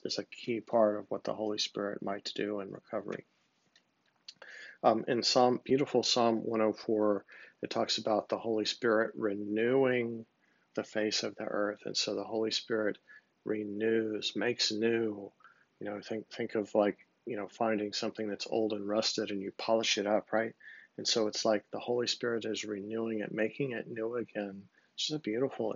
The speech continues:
image of what the Holy Spirit does. Uh, so what else about the Holy Spirit is important for our discussion today? Um, uh, th-, this priest, Father Jeff Nicholas,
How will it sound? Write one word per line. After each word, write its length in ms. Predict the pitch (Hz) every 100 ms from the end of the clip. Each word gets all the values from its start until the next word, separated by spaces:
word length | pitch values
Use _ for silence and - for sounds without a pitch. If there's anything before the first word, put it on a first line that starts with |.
| -
image 480 | 107 110 107 - - _ _
of 120 | 110 107
what 140 | 101
the 100 | 98
Holy 280 | 110 107 104
Spirit 480 | - - 98 95 -
does. 440 | 95 95 - - - _ - - - - -
Uh, 120 | 110 -
so 280 | - 113 - 127
what 160 | 165
else 400 | 165 139 131 120
about 280 | 117 104 110
the 80 | 107
Holy 280 | 113 113 107
Spirit 360 | - 117 107
is 120 | 101 -
important 520 | 101 - 113 - -
for 260 | - 113
our 180 | 107 104
discussion 580 | 95 - - 113 110 113
today? 400 | - 113 98 95 - _ - - - - -
Um, 360 | 113 107 98 - _ _ _ _ _ _ 117
uh, 200 | 113 - - _ _
th-, 140 | 139 -
this 260 | 135 123 -
priest, 500 | - - 147 131 -
Father 280 | 135 120
Jeff 260 | 107 123 -
Nicholas, 560 | 123 - 123 110 -